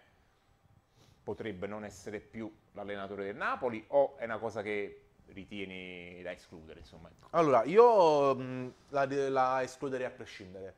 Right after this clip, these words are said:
Speaker 1: Mm.
Speaker 2: Non credo che, eh, sia nei piani del presidente cambiare l'allenatore, soprattutto considerando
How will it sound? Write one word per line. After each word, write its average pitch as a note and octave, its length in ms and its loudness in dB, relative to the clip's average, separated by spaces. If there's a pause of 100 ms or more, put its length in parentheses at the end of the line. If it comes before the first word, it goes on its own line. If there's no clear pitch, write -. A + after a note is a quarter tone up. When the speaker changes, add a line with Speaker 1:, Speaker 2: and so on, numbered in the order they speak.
(140)
Speaker 1:
Mm. A3+ 40 -4 (160)
Speaker 2:
Non C3 200 -6
credo D#3+ 380 0
che, C#3+ 340 -4
eh, A2+ 1400 0
sia A#2+ 540 -4
nei A#2 300 -10
piani D#3 320 -2
del B2 180 -6
presidente D3 600 -8
cambiare B2+ 760 -2 (340)
l'allenatore, D#3 680 2
soprattutto C3+ 420 -6
considerando A#2+ 760 -6